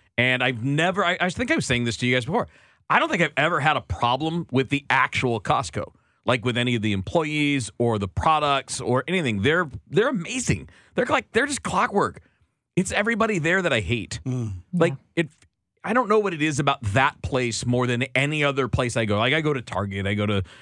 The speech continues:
Speaker 1: grocery stores and all that. I, never. I,
Speaker 2: What's the behavior?
Speaker 1: the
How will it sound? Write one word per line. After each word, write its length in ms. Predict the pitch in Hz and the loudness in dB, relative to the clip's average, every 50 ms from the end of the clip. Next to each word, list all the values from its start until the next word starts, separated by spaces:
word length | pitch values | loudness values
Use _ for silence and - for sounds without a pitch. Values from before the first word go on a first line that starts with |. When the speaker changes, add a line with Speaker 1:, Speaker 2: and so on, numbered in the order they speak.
| - _ - - | -20 _ -4 0
Speaker 1:
grocery 400 | - 123 117 - - 120 117 98 | 0 0 0 0 -2 -2 -2 -2
stores 380 | - - 117 107 104 101 98 | 0 0 0 2 2 0 0
and 60 | 87 110 | 0 0
all 100 | 104 101 | 0 2
that. 160 | 101 104 104 120 | 2 2 0 0
I, 120 | - - - _ _ _ _ _ _ _ - - - - - - _ - | -4 -8 -16 _ _ _ _ _ _ _ -18 -18 -18 -16 -20 -20 _ -6
never. 340 | - 208 220 254 214 214 202 - | -2 0 0 2 0 0 -2 0
I, 100 | - 170 175 - 480 440 - _ _ _ _ _ | -2 -2 -2 -4 -12 -20 -20 _ _ _ _ _
Speaker 2:
What's 200 | - 143 196 196 | -2 -2 0 0
the 100 | 156 170 | 0 -2
behavior? 560 | 165 180 165 120 143 139 - 139 123 95 98 104 - _ _ _ - | -2 0 0 2 0 0 0 0 -6 -8 -12 -14 -18 _ _ _ -2
Speaker 1:
the 160 | 240 262 262 | -2 -2 -2